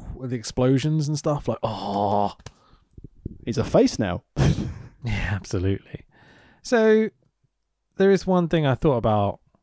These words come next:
Speaker 1: as I was watching this match, 'cause let's face it, it's, it's a Hoss match. It's two big dudes, and Vader can't do Taker spots, so Taker's accommodating for Vader essentially the whole match. Um, do, would you say,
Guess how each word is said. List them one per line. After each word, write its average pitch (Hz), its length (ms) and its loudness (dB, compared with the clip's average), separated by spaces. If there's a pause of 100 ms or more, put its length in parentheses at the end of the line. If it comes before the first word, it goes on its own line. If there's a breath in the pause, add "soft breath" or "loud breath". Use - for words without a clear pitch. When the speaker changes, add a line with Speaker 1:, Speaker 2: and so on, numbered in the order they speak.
Speaker 1:
as 107 140 0
I - 20 2
was 107 140 0
watching 113 340 -4
this 98 160 -4
match, 98 380 -6
'cause 101 380 -2
let's 120 180 -4
face 95 320 -4
it, 95 80 -4
it's, 110 240 -8
it's 131 180 -4
a 110 60 0
Hoss - 340 -2
match. 92 360 -6
It's 104 120 -6
two 110 200 0
big 98 300 -4
dudes, 90 440 -4
and 95 360 -8
Vader 107 300 0
can't 104 300 -4
do 104 100 0
Taker 117 320 0
spots, 127 560 -2
so 90 320 -2 (400 loud breath)
Taker's 113 360 0
accommodating 113 680 -2
for 117 140 0
Vader 117 340 2
essentially 127 400 -2
the 123 80 0
whole 123 160 0
match. 131 380 -4 (720 loud breath)
Um, 135 420 0 (960)
do, 190 160 -2
would 226 340 2
you 196 220 4
say, 95 540 -4